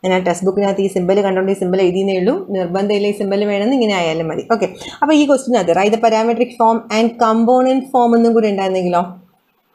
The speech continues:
Write the parametric form and component form എന്നുണ്ടായിരുന്നെങ്കിൽ എൻ്റെ കുഞ്ഞുങ്ങൾ എഴുതേണ്ട എൻ്റെ കമ്പോണന്റ് ഫോം എന്ന് പറഞ്ഞാൽ component form of R of t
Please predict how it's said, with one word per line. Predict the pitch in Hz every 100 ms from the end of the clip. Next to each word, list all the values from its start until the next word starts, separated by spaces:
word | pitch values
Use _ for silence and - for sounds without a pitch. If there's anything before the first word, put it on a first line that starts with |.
| _
Write | 196 190 190
the | 190
parametric | 180 185 190 202 -
form | 196 190 190
and | 190 185
component | 170 170 185 196 185
form | 185 185
എന്നുണ്ടായിരുന്നെങ്കിൽ | 175 165 165 175 170
എൻ്റെ | 175
കുഞ്ഞുങ്ങൾ | 175 165 175
എഴുതേണ്ട | 170 160 160 175
എൻ്റെ | 170 170
കമ്പോണന്റ് | 160 160 170 175
ഫോം | 175 175
എന്ന് | 175
പറഞ്ഞാൽ | 156 147 233 415 - - -
component | 180 185 196 208
form | 185 175 175
of | 180 160
R | 160
of | 165 -
t | 190